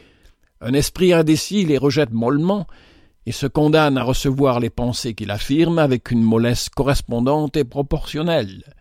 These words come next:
Une doctrine qui n'a rien d'exclusif, c'est donc une doctrine qui, ne nie en rien, n'affirme rien, ou du moins qui, ne nie en rien nettement, n'affirme rien fortement.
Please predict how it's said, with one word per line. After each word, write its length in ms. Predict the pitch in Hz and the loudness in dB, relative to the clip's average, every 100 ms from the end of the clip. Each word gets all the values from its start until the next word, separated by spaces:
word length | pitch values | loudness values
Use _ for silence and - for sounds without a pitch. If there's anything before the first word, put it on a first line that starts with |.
| _ _ _ _ _ - | _ _ _ _ _ -2
Une 180 | 170 185 | 0 4
doctrine 500 | 196 - - 196 170 | 2 0 -4 -2 -2
qui 160 | - | -2
n'a 120 | 156 147 | 0 2
rien 340 | 143 151 135 - | 2 0 -2 -4
d'exclusif, 960 | 127 - - 151 165 180 220 202 - - - - _ _ _ | -6 -6 -6 -2 0 0 -4 -6 -12 -18 -20 -20 _ _ _
c'est 140 | 170 | 0
donc 220 | 190 180 | 0 0
une 120 | 190 | -2
doctrine 520 | 180 175 - 202 226 - | 0 -2 0 0 0 0
qui, 260 | 170 180 | -2 -2
ne 140 | 170 170 | 0 2
nie 320 | 185 185 170 | 4 4 4
en 100 | 160 | 2
rien, 300 | 151 196 220 | 2 2 2
n'affirme 540 | 208 - - 170 156 | 2 0 -2 -4 -2
rien, 420 | 143 143 139 104 95 - _ _ _ _ | 0 0 -2 -4 -12 -20 _ _ _ _
ou 220 | 127 160 | 0 2
du 100 | 135 | 2
moins 320 | 135 135 175 180 | 2 2 2 0
qui, 240 | - 135 | -2 0
ne 140 | 131 | 2
nie 260 | 123 131 135 | 2 4 4
en 160 | 131 120 | 4 2
rien 320 | 123 127 120 | 2 2 2
nettement, 680 | 120 131 - 120 127 160 143 - _ _ 120 | 4 2 2 0 0 0 -6 -14 _ _ -2
n'affirme 500 | 135 - 139 139 131 | 0 2 2 2 2
rien 340 | 127 135 139 | 2 2 0
fortement. 720 | - 139 - 135 117 98 104 | 0 -4 -2 -2 -2 -2 -8